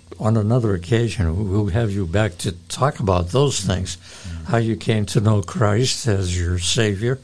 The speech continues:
Speaker 2: Mm.
Speaker 1: and I would be able to share along with you. Those will be good things to talk about later on down the road somewhere. And, you know, this broadcast, uh, that we're doing right now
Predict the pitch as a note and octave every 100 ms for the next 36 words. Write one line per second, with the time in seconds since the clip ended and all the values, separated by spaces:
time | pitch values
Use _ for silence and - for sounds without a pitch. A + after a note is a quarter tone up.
0 | - A2+ C#3 - - C3 B2+ B2 - -
1 | A2+ A#2+ A2+ A2+ G2 A#2 A2 A2 G2 -
2 | A#2+ G#2+ G2+ G#2 G2 F#2 G#2+ - G2 F2
3 | E2+ A#2+ G2 G2+ F#2 F2 G#2 G2 F2 -
4 | - - - - E3 B2 - A#2+ A2+ -
5 | - G#2+ G#2+ - A#2+ A2 A2 A#2 - -
6 | A2+ G#2 G#2+ G#2+ G#2+ G2 G#2 G2+ G2+ F#2
7 | G#2+ A2 F2 - F#2 D2+ E2 E2+ - -
8 | - - - - D#3+ D3+ C#3 D#3 D#3+ D3
9 | D#3 - D#3 E3 - B2 G#2 G2+ - -
10 | G2+ F#2 A2+ - A#2+ A#2+ G#2 F2+ B2 B2+
11 | G2+ G2 F#2 A2+ A2